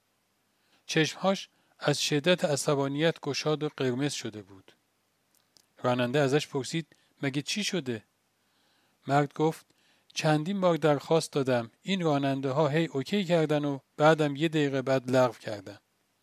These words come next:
آقای راننده گفت: «خب حتماً حکمتی داشته، خودت رو ناراحت نکن.»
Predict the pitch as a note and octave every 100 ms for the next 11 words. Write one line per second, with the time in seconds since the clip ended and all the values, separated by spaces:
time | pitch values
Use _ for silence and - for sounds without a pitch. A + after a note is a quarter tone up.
0 | _ _ _ _ _ _ _ _ _ _
1 | C3+ B2+ C3+ C3 B2 B2+ C3 C#3 - _
2 | _ _ _ _ _ _ - F3 - D#3
3 | G3+ G3+ D#3+ C#3+ - F#3 E3 B2+ A2+ -
4 | - F#2+ - D3 D3 E3 E3+ C#3+ A#2+ A#2
5 | C#3 - D3+ - G2+